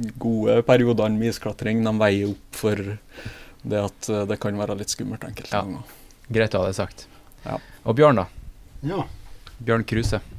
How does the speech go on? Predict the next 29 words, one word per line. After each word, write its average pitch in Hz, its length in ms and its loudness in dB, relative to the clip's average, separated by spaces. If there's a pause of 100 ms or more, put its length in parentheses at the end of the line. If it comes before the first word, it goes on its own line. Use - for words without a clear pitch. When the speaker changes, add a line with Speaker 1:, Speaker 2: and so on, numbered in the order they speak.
(460)
Speaker 3:
Jeg 139 340 8
synes 165 220 10
ikke 156 200 10
det 131 100 10
er 120 40 8
skummelt 123 340 10
i 131 80 12
det 143 100 12
hele 143 120 8
tatt. - 240 -2 (120)
Speaker 2:
Nei. 107 180 0 (260)
Speaker 3:
<laughs> - 1400 6 (1160)
Ja, 147 180 8
jeg 156 140 12
ville 165 180 10
bare 165 160 12
liksom 143 160 8
få 160 140 6 (100)
i 127 40 4
gang, 123 180 0 (100)
eh, 123 140 0 (260)
stemningen 113 400 0
her, 95 120 0
Speaker 2:
Ja, 120 160 4
Speaker 3:
så - 120 -8
Speaker 2:
ja, 120 80 2
det 117 80 4
er 110 60 2
bra. 110 80 6